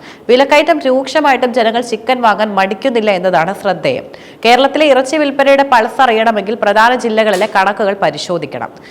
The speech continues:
മുന്നിൽ നിൽക്കുന്നവർ മലപ്പുറം, കോഴിക്കോട്, എറണാകുളം ജില്ലകളിലാണ് ഏറ്റവും കൂടുതൽ വിൽപ്പന നടന്നത്. ഓരോ ജില്ലയിലും ഏകദേശം മൂന്നേ പോയിന്റ് അഞ്ച് ലക്ഷം കിലോ വീതം കോഴിയിറച്ചി വിറ്റഴിച്ചു. വൈവിധ്യമാർന്ന ഭക്ഷണ വിഭവങ്ങൾ പേരുകേട്ട മലബാർ മേഖലയും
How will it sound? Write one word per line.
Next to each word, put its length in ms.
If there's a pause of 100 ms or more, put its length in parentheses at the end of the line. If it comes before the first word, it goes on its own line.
(140)
മുന്നിൽ 300
നിൽക്കുന്നവർ 520
മലപ്പുറം, 560
കോഴിക്കോട്, 440
എറണാകുളം 520
ജില്ലകളിലാണ് 520
ഏറ്റവും 380
കൂടുതൽ 260
വിൽപ്പന 400
നടന്നത്. 340
ഓരോ 380
ജില്ലയിലും 400
ഏകദേശം 420
മൂന്നേ 220
പോയിന്റ് 260
അഞ്ച് 240
ലക്ഷം 360
കിലോ 200
വീതം 260
കോഴിയിറച്ചി 600
വിറ്റഴിച്ചു. 580
വൈവിധ്യമാർന്ന 760
ഭക്ഷണ 300
വിഭവങ്ങൾ 460
പേരുകേട്ട 540
മലബാർ 500
മേഖലയും 480